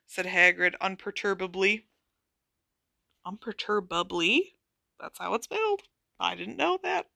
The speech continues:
<laughs> Sorry. <laughs> Dumbledore had warned us that might happen. Carcass knew enough to yell for a couple of giants who knew our lingo, and they translated for us. "And did he like the present?"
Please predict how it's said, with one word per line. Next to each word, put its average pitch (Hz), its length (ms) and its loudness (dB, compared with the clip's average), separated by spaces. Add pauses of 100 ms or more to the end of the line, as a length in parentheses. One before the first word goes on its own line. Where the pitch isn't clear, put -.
(120)
<laughs> - 1200 -2
Sorry. 311 360 2 (500)
<laughs> - 540 -10
Dumbledore 285 460 10
had 262 100 8
warned 247 320 6
us - 140 0
that 190 180 8
might 180 260 6
happen. 285 460 6 (480)
Carcass 269 420 6
knew 269 200 6
enough 269 240 8
to 320 100 4
yell 220 260 10
for 214 200 2
a 202 40 2
couple 233 300 0
of 254 80 4
giants 196 380 4
who 214 100 -6
knew 202 160 -2
our 208 200 6
lingo, 196 440 4
and 214 120 0
they 254 100 4
translated 185 680 4
for 175 160 0
us. 156 400 0 (920)
"And 175 280 8
did 175 140 -8
he 185 140 2
like 175 180 6
the 190 80 -6
present?" 175 560 0